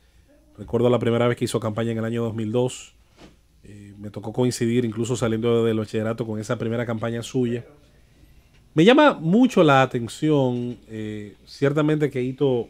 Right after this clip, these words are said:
ha tenido una propuesta que hasta ahora no se la hemos escuchado a muchos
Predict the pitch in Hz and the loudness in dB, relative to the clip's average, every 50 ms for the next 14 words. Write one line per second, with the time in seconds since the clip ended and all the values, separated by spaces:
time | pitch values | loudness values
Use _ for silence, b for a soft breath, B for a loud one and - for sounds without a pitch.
0 | _ _ - 127 131 127 143 135 131 135 139 139 135 131 143 131 - 139 131 123 | _ _ -10 -8 -6 -4 -4 -2 -2 -2 -2 -2 -4 -4 -6 -4 -2 -2 -4 -4
1 | - - 135 - - - - 110 - 127 123 131 123 127 123 - 131 127 127 127 | -4 -8 -10 -10 -12 -20 -18 -10 -4 -2 -2 0 -2 -2 -2 -2 -2 -2 -2 -4
2 | 120 - - 113 - - 120 117 110 113 113 101 - 123 113 107 - - - | -6 -6 -10 -10 -8 -6 -8 -8 -8 -10 -14 -14 -16 -16 -16 -16 -18 -20 -20